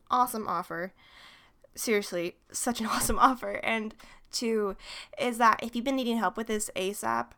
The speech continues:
I thoroughly recommend you go, if you're in a car, <laughs> please go to the side, take a second, go through the show notes, and click the link for danielleclem dot com slash workshop, talking all about how to get these amazing results for yourself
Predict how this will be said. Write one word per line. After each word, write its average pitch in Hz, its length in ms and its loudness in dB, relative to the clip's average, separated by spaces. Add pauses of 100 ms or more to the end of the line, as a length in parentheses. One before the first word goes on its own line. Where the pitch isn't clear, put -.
(160)
I 220 120 -8
thoroughly 226 400 -2
recommend 214 480 -2
you 208 100 -4
go, 214 340 -2 (540)
if 226 140 -6
you're 214 160 4
in 247 180 2
a 302 80 4
car, 240 460 6 (180)
<laughs> 269 220 4 (340)
please 262 460 0 (160)
go 226 120 0
to 220 120 -4
the 254 100 0
side, 226 480 4 (380)
take 226 200 -4
a 233 40 -4
second, 226 420 0 (120)
go 208 160 0
through 214 180 -2
the 214 80 2
show 220 240 -2
notes, 202 320 -2 (300)
and 190 340 -2 (160)
click 233 300 -2
the 208 80 0
link 214 260 -2
for 202 200 2
danielleclem 190 600 0
dot 185 220 0
com 190 320 -2
slash - 360 0
workshop, 180 520 -2 (280)
talking 208 280 0
all 190 220 4
about 190 300 6
how 180 180 4
to 185 120 -4
get 196 200 -4 (100)
these 196 400 -4 (300)
amazing 208 420 2
results 196 360 0
for 220 100 -6
yourself 190 400 -2